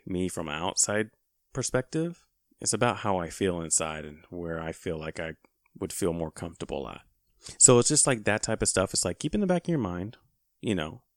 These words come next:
you may have some other options, but stick with the career path, stick with those courses and get over those hurdles and try your best to really keep moving forward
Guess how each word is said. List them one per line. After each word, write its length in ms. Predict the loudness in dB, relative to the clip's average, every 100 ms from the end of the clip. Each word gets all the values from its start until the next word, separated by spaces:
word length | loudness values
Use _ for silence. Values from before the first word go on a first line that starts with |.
| _ -20
you 120 | -14
may 140 | -6 -4
have 160 | -2
some 120 | -2 -2
other 160 | 0
options, 280 | -2 -2 -4
but 200 | -4 -4
stick 320 | -4 -4 -4
with 140 | -4 -4
the 60 |
career 240 | -4 -4 -4
path, 280 | -6 -10 -12
stick 340 | -6 -6 -4
with 140 | -6
those 260 | -2 -2 -2
courses 500 | -2 -2 -2 -4 -6
and 140 | -8
get 120 | -4 -2
over 180 | -2 -2
those 200 | -4 -2
hurdles 440 | -2 -2 -2 -4 -8 _ _ _ -12
and 140 | -8
try 200 | -4 0
your 140 | 0 0
best 380 | 0 0 0
to 100 | 0
really 480 | -2 0 0 -2 -6 _ _ _ -10
keep 220 | -4 -4
moving 320 | 0 2 2 0
forward 440 | 2 2 2 -2